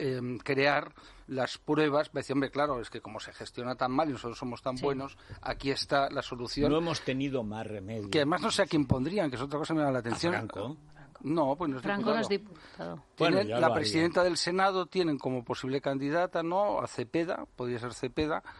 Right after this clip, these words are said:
Speaker 1: que, a ver.
Speaker 3: Pueden poner al perro de las cabras, les da exactamente igual, la cuestión es echar al P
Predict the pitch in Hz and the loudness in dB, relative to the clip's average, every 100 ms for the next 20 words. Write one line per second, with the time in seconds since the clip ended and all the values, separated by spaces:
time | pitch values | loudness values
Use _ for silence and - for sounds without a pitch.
0 | - - _ - 127 123 117 - - - | -20 -20 _ -4 -2 -2 -4 -6 -12 -10
1 | - 156 170 135 123 127 110 107 113 120 | -4 -4 -2 -4 -2 -4 -4 -8 -6 -8
2 | 87 87 - 107 117 95 92 104 - 139 | -10 -14 -12 -10 -10 -10 -14 -14 -8 -10
3 | - 110 113 120 113 107 120 107 95 - | -6 -8 -8 -8 -6 -4 -4 -6 -10 -10
4 | 120 117 110 127 110 127 - | -10 -8 -6 -6 -6 -8 -10